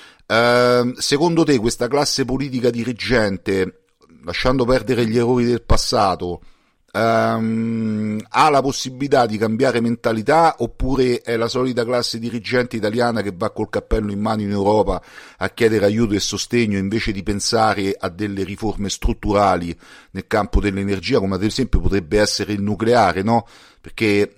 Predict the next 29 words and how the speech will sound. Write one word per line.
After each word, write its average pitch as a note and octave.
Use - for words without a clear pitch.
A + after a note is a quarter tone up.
adesso G#2
si, G#2
adesso G2+
tutti B2
stanno A2+
parlando A2
di F#2
un, G2
del G2
nucleare G2+
e F2+
da, G2
a F#2
fissione, G2+
magari F#2+
lo F#2+
avessimo G#2
avuto F#2
in F2+
questi -
tempi. E2
Che G#2
ne G2+
pensi F2
di D#2+
questo F2
atteggiamento G2+
tipicamente F#2
italiano? E2+